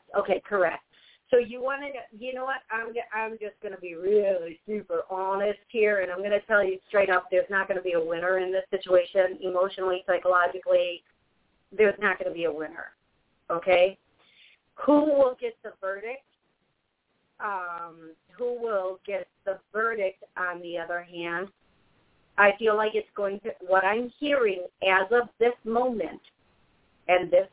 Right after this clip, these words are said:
depends on a couple of things, um, I hear it's going to be a compromise. There's going to be a compromise in the verdict. Okay?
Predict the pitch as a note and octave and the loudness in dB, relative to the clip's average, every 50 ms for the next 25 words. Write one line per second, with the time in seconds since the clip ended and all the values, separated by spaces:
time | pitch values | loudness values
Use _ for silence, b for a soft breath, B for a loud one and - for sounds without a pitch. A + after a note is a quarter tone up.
0 | _ A3+ A3 A3+ - A#3+ A3 G#3+ A3 G#3+ A3 A3 G#3+ G#3 - - A3+ A3 - A3 | _ -14 -14 -10 -4 -4 -2 -2 -2 -2 -2 -2 -2 -4 -6 -8 -8 -6 -4 -4
1 | A3 G#3+ - _ C4 B3+ G#3+ E3 D#3 D#3+ E3 F3 F3+ - _ _ _ _ _ - | -4 -4 -6 _ -2 -2 -2 -2 -4 -6 -10 -12 -14 -18 _ _ _ _ _ 4
2 | F#3+ F#3+ D#3+ E3 D#3+ D#3+ D3+ D3+ - _ _ _ _ _ _ _ _ _ _ _ | 4 4 4 4 -2 -8 -10 -12 -16 _ _ _ _ _ _ _ _ _ _ _
3 | _ _ _ _ _ _ _ _ _ _ _ _ _ _ _ _ _ _ _ _ | _ _ _ _ _ _ _ _ _ _ _ _ _ _ _ _ _ _ _ _
4 | - G3 G3 G#3+ A3 - A#3 G#3+ A3 A3+ A3+ A3+ _ - A#3 A3 G#3+ G#3+ A3 G3 | 2 4 4 4 2 2 2 2 2 2 0 -4 _ -4 -2 -2 -4 -6 -10 -10
5 | F#3+ F#3+ F#3 F#3+ - - - F#3+ F#3+ F#3+ - B3 A#3+ A#3+ B3 A#3+ B3+ C4 C#4 D#4 | -8 -6 -6 -8 -8 -10 -8 -8 -8 -8 -8 -8 -8 -6 -6 -8 -8 -8 -10 -12
6 | D#4+ - _ _ _ _ _ _ _ _ _ _ _ _ _ _ _ _ _ _ | -12 -16 _ _ _ _ _ _ _ _ _ _ _ _ _ _ _ _ _ _
7 | _ _ _ _ _ _ _ _ _ _ _ _ _ _ _ _ _ _ - G3+ | _ _ _ _ _ _ _ _ _ _ _ _ _ _ _ _ _ _ -4 -2
8 | G3 G3 G3 - - G#3+ G3+ G3 G3+ A3+ G3+ G3+ F#3+ F#3+ F#3+ - - - - A3 | 0 0 0 0 0 0 0 0 -2 -6 -6 -2 -2 -2 -2 -4 -8 -6 -4 -4
9 | A3 G#3+ A3 G#3 G3 F#3+ F3 E3 E3 E3 D#3+ _ _ - F3 F3 F3 E3+ E3 E3+ | -4 -2 -2 -2 -2 -2 -4 -6 -6 -8 -10 _ _ -6 -4 -2 -2 -2 0 2
10 | E3 D#3+ D#3+ - - - - _ _ _ _ _ _ _ _ _ _ _ _ _ | 2 2 2 2 -2 -8 -16 _ _ _ _ _ _ _ _ _ _ _ _ _
11 | _ _ _ _ _ _ _ _ - E3 D#3+ - F3 D#3+ D#3+ F3+ G#3+ B3 | _ _ _ _ _ _ _ _ -2 -2 -2 2 4 6 6 6 4 2